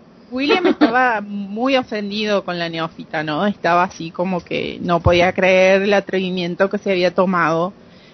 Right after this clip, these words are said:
Este, y estaba un poco desconcertado consigo mismo porque nunca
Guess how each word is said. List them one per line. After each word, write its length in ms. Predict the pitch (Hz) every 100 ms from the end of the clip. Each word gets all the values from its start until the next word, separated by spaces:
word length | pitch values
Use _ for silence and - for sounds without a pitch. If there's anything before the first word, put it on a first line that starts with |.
| - - -
Este, 800 | 190 185 175 - - 180 180 170
y 200 | 180 220
estaba 1040 | 226 - - 226 254 302 285 254 226 214 196 190 - -
un 100 | 247
poco 260 | - - 359
desconcertado 960 | 339 302 254 - 196 180 180 190 240
consigo 420 | 254 233 - 220 214
mismo 360 | 214 214 254
porque 420 | 247 202 - 180
nunca 640 | 175 170 175 190 277 -